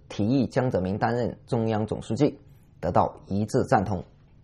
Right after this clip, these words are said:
一九八九年五月二十号是什么日子呢？就是李鹏宣布戒严令正式生效的那一天。也就是说，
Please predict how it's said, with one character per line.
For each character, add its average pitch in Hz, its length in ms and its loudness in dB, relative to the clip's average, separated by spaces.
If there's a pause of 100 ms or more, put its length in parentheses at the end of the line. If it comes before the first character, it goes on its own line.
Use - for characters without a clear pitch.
(240)
一 143 140 -2
九 98 160 -2
八 117 180 2
九 107 120 -2
年 95 200 -6
五 95 120 -4
月 95 80 -2
二 104 300 -2
十 - 140 -10
号 - 220 -6
是 - 160 -10
什 - 100 -12
么 85 140 -4
日 104 140 0
子 - 120 -10
呢？ - 80 -12 (800)
就 160 160 6
是 135 200 0
李 110 320 2
鹏 110 220 -4
宣 135 240 -2
布 123 140 -2
戒 135 240 0
严 95 260 -2
令 113 220 -4
正 - 240 -4
式 - 200 -8 (120)
生 117 140 -2
效 - 220 -2
的 - 120 -8
那 78 80 -4
一 65 80 -8
天。 - 240 -10 (560)
也 107 180 4
就 139 120 4
是 127 120 0
说， 113 340 0